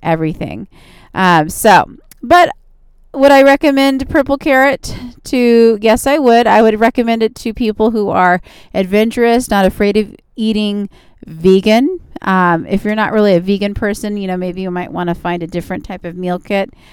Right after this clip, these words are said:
But if you are a little bit adventurous with the vegan idea and wanna try different things, um, it's been really interesting to see the different things that have been made, what I've made with Purple Carrot,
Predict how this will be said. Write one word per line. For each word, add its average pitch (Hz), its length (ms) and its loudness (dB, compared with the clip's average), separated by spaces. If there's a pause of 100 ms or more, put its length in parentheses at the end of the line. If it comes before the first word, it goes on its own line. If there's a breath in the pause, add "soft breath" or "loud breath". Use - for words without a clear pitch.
(220 soft breath)
But 196 340 0
if 220 180 -6
you 294 180 0
are 269 140 4
a 247 80 2
little 233 180 -2
bit 220 180 -4
adventurous 214 760 -2
with 202 180 -6
the 190 100 -2
vegan 202 380 -4
idea 196 500 -6
and 185 100 -8
wanna 170 200 -6
try 190 320 -2
different 185 400 -8
things, 185 440 -6 (300 loud breath)
um, 190 500 -2
it's 269 180 -4
been 285 160 2
really 247 260 4
interesting 226 440 -2
to 202 80 0
see 254 580 -6 (520 soft breath)
the 220 120 -4
different 233 360 -2
things 226 240 -4
that 214 100 -2
have 190 100 -2
been 180 280 -6
made, 196 440 -2 (280 loud breath)
what 214 220 -6
I've 190 200 0
made 185 240 -4
with 233 160 -6
Purple 269 300 -2
Carrot, 247 460 -2